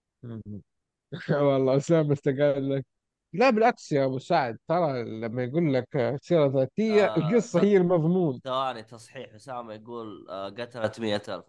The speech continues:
Speaker 2: غلط، قتلت مي-، ميتين وخمسين ألف واحد. طبعًا هي قتلت تقريبًا، تقريبًا هي قتلت ميتين ألف واحد بلحظتها، لكن خمسين ألف هذا اللي هم ضرروا من الإشعاع.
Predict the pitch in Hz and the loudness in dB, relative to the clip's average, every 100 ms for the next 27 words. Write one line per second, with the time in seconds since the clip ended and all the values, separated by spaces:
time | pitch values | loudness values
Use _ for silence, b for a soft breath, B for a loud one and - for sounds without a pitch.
0 | - 98 85 _ 107 113 107 104 107 107 | -8 -8 -10 _ -14 -8 -8 -10 -12 -14
1 | - 101 104 123 107 101 101 - 110 87 | -14 -12 -8 -4 -4 -4 -10 -8 -8 -4
2 | 101 98 92 80 87 - _ _ _ _ | -6 -4 -6 -6 -8 -20 _ _ _ _
3 | _ _ _ _ _ _ 107 107 113 123 | _ _ _ _ _ _ 4 6 6 6
4 | 135 127 147 151 135 127 - 151 135 143 | 4 6 4 4 4 2 -2 -6 -2 -2
5 | 139 135 127 - _ _ _ _ - 120 | -2 -2 -2 -6 _ _ _ _ 0 0
6 | - 143 131 127 131 127 147 147 123 - | 4 4 4 4 4 4 2 4 2 0
7 | 123 120 143 135 - 120 135 131 127 147 | -4 0 2 2 4 4 4 0 4 6
8 | 135 123 101 - _ _ 95 113 117 120 | 6 2 -8 -12 _ _ -2 0 2 4
9 | 156 160 120 135 202 - _ _ _ _ | 4 4 4 4 4 -2 _ _ _ _
10 | - 110 123 117 127 123 151 147 175 - | -6 -4 -4 0 0 2 2 4 4 6
11 | 135 127 123 117 113 123 120 113 104 110 | 6 6 4 2 0 -2 2 2 2 2
12 | 117 110 101 98 95 95 - 95 87 - | 2 2 0 -2 -4 -4 -2 0 0 -2